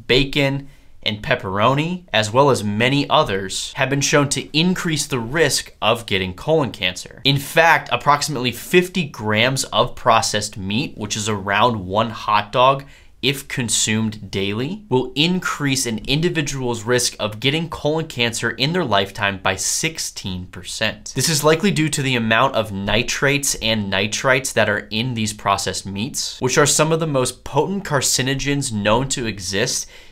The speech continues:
especially within the G I tract. It actually places these foods in the same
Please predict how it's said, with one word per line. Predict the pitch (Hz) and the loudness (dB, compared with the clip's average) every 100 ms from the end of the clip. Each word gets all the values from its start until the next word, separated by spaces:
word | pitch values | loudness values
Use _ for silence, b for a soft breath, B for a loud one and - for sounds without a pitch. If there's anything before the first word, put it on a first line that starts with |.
| - | -6
especially | 131 - - 123 139 143 180 | 0 0 2 2 2 2 -2
within | 165 143 110 95 | -2 -4 -4 -4
the | 92 | -4
G | - 98 92 | -6 -4 0
I | 95 110 | 2 2
tract. | - 92 - - - - | -2 -6 -8 -14 -20 0
It | 139 139 | 0 4
actually | 135 160 196 147 | 2 2 -2 -2
places | - 147 143 131 107 | 0 0 0 -4 -4
these | 131 131 | -2 -2
foods | - - 139 131 - | -4 -2 0 0 0
in | 127 | -2
the | 113 | 0
same | - - 131 135 196 | 0 2 2 2 2